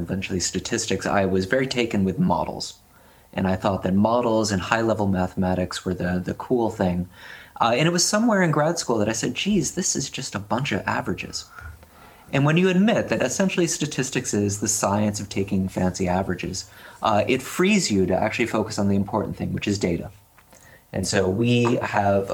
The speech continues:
learned, uh, the hard way that simple models on better data are always better than complicated models on e-, simple data. And that is more or less our mentality these days, is to,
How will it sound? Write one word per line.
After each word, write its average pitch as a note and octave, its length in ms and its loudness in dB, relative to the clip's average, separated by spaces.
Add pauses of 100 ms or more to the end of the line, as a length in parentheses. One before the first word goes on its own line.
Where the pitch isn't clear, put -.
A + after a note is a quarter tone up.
learned, G#2+ 680 2
uh, F#2+ 420 -2 (220)
the - 100 0
hard G#3 340 0
way - 280 -4 (500)
that G#2+ 240 2
simple E3+ 500 0
models G#2+ 560 2
on G2+ 260 0
better A#2 320 2
data G2 280 2
are F#2+ 260 0
always B2+ 400 2
better F#2 320 2
than F#2 180 0
complicated G#2 680 -2
models F2+ 400 -4
on G2 240 -4
e-, - 80 -12 (680)
simple - 440 -2
data. A#2+ 360 -4 (420)
And F#2+ 480 0
that A2 200 4
is G#2 340 4
more A2 220 2
or A2+ 80 2
less G#2 240 2
our G#2+ 180 2
mentality F#2+ 520 2
these E2+ 240 -6
days, - 320 -4
is E2+ 280 -2
to, F2+ 260 -4